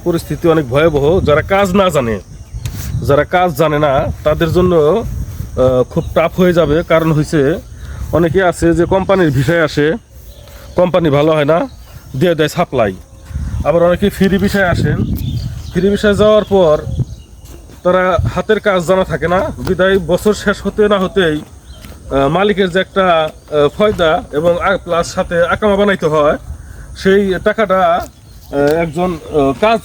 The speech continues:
না জানা লোকের, আহ, কষ্ট হয়ে যায়। কষ্ট হয়ে যায়, সেই কারণে আমি, যারা সৌদি আরব যেতে ইচ্ছুক, আগ্রহী আছেন, আমি, আমি সকলকে আহ্বান করব,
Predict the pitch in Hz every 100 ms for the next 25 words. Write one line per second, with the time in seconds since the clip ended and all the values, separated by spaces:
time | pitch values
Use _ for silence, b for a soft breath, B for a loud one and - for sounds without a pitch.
0 | - 208 233 220 220 196 175 147 - -
1 | 185 226 196 185 294 - - - - -
2 | 147 143 139 139 202 - 185 175 139 110
3 | 95 123 120 127 127 - - 440 - -
4 | - - - - - 208 - 226 233 226
5 | - 226 233 214 190 208 214 190 208 -
6 | - - 139 185 190 214 226 220 220 185
7 | 214 208 185 202 - 196 - - - -
8 | - - 214 196 202 220 175 170 220 -
9 | 494 - - - 151 190 208 208 - 175
10 | 190 185 - 208 202 196 190 180 170 208
11 | 190 165 147 196